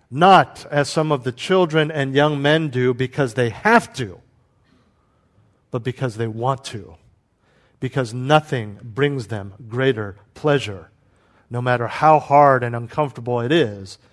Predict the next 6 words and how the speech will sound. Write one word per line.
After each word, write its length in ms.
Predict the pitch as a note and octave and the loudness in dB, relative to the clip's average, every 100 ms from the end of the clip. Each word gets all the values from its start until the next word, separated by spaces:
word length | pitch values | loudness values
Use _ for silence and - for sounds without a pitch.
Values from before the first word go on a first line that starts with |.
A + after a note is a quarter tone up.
| _ _ - | _ _ -8
than 160 | A#2 A2 | -8 -8
to 100 | A2 | -12
please 640 | - D3+ C#3+ A2 F#2 - _ _ | -6 -2 -2 -2 -8 -16 _ _
their 100 | A#2+ | -8
heavenly 560 | G#2+ C3+ A#2 G2+ F#2+ F2 _ _ _ | -4 -4 -4 -8 -12 -14 _ _ _
Father. 460 | - A#2 G2+ - | -10 -10 -10 -18